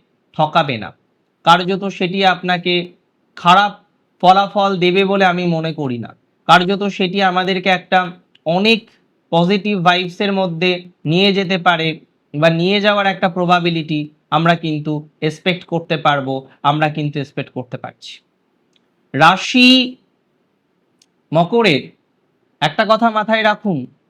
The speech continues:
কালসর্প বেরিয়ে যাওয়ার শত্রু থেকেও কিছুটা কিন্তু আপনাদের, আহ, রক্ষা করবে। কেন? কারণ আপনারা জানেন অষ্টমে কেতু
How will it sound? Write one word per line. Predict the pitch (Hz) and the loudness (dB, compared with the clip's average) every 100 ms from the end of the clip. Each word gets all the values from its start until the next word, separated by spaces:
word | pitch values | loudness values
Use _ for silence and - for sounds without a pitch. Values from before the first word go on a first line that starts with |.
| _ _ _ _ | _ _ _ _
কালসর্প | - 165 190 - 220 202 | 2 4 2 -2 -2 -2
বেরিয়ে | 214 214 226 220 | -2 0 0 0
যাওয়ার | 226 226 | 0 0
শত্রু | 208 - 196 - 208 226 | -2 -6 -6 -6 -6 -2
থেকেও | 226 226 226 | -2 0 -4
কিছুটা | 226 220 233 214 | -4 -6 -4 -2
কিন্তু | 214 214 214 214 | -2 -4 -6 -2
আপনাদের, | 196 196 190 190 185 - _ _ _ | -2 -2 -2 -2 -6 -12 _ _ _
আহ, | 151 151 | 2 2
রক্ষা | 170 175 190 | 2 -2 -2
করবে। | 160 117 120 | -2 -6 -4
কেন? | 180 196 233 269 _ _ - | 0 2 2 -2 _ _ 0
কারণ | 190 214 | 2 2
আপনারা | 208 226 233 | 0 0 0
জানেন | 226 226 240 | 0 -2 0
অষ্টমে | 226 208 - - 233 233 240 | 0 0 -4 0 2 2 0
কেতু | 226 226 226 240 240 226 151 | 0 -2 0 -2 0 0 -2